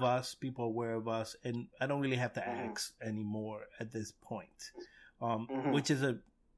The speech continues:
Speaker 2: it feels weird. It
Speaker 1: Okay.
Speaker 2: especially for me. I don't know how you feel, Kalina, but for me, it feels weird because I put so much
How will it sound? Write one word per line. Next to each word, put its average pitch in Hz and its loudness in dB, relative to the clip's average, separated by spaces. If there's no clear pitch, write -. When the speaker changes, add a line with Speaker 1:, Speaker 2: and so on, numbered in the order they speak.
Speaker 2:
it 165 8
feels 185 10
weird. 123 0
It 127 0
Speaker 1:
Okay. 120 4
Speaker 2:
especially 185 6
for 165 2
me. 139 4
I 120 6
don't 139 6
know 139 4
how 135 4
you 120 2
feel, 113 0
Kalina, 107 2
but 135 2
for 135 -2
me, 151 10
it 131 2
feels 135 2
weird 135 4
because 113 -2
I 123 0
put 123 -2
so 123 -2
much 113 0